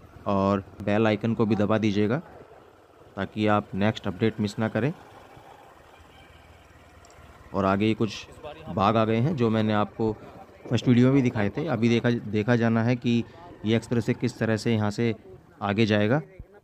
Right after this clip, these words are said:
वैसे मुझे ऐसा नहीं लगता कि यहाँ से इन बागों को हटाया जाएगा, क्योंकि गाँव का एक रास्ता है,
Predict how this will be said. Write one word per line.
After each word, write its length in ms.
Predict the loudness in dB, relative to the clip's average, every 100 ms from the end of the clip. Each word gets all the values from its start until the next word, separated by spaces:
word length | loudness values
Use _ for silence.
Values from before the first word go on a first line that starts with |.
| -10
वैसे 200 | -6 2
मुझे 220 | 4 6 4
ऐसा 140 | 4
नहीं 200 | 4 4
लगता 280 | 2 0 -4
कि 140 | -2
यहाँ 140 | 0 0
से 100 | 2
इन 100 | 2
बागों 240 | 2 2
को 80 | 0
हटाया 260 | 0 0
जाएगा, 300 | 2 2 2
क्योंकि 420 | 0 -2 0 0 0
गाँव 260 | 0 0
का 80 | 0
एक 80 | 0
रास्ता 280 | -2 -2 -2
है, 160 | -2